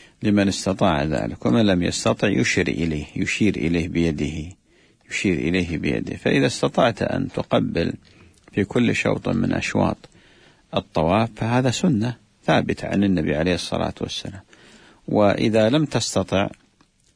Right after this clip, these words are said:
إلا مرة واحدة، لأن، آه، تقبي-، تقبيلك الحجر يحتاج إلى أن تقف في الدور،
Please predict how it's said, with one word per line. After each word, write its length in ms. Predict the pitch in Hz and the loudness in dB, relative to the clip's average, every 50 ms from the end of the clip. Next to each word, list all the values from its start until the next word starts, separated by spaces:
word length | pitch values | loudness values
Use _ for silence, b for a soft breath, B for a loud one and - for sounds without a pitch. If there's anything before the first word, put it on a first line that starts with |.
| _ - | _ 0
إلا 240 | 123 127 127 117 104 | 2 4 4 4 4
مرة 300 | 101 104 107 90 92 92 | 2 2 2 2 2 4
واحدة، 440 | 92 95 90 85 - - 82 - 82 | 4 4 2 2 -2 -6 -4 -4 -2
لأن، 580 | 82 87 73 82 95 95 92 90 90 90 - - - b b b b b b b b b b _ _ 185 | -2 0 0 0 2 2 2 0 0 -2 -4 -6 -10 b b b b b b b b b b _ _ -8
آه، 540 | 170 - - 55 55 55 55 57 57 55 - 101 | -6 -2 -2 0 0 0 0 0 -2 -2 -6 -6
تقبي-، 480 | - - - - - 104 117 60 - - | -8 -8 -6 -4 -4 -2 0 0 -2 -2
تقبيلك 640 | - - 110 - - 110 123 131 113 104 101 - | -2 -4 -4 -4 -2 0 0 2 2 0 -2 -4
الحجر 440 | 87 87 - - 104 98 - 82 82 | -6 -4 -2 -2 -2 0 -2 -2 -2
يحتاج 500 | 80 80 - - - 123 113 98 85 - | -4 -4 -6 -4 0 0 2 2 2 0
إلى 220 | 85 85 78 69 | 0 0 0 0
أن 140 | 87 90 85 | -2 -2 -2
تقف 340 | - - 110 - - - - | -2 -4 -4 -4 -6 -6 -6
في 480 | - - - 95 - - - - - - | -6 -4 -2 -2 -2 -2 -4 -6 -6 -6
الدور، 480 | - - - 104 101 95 92 - - | -6 -2 2 2 4 4 2 0 -2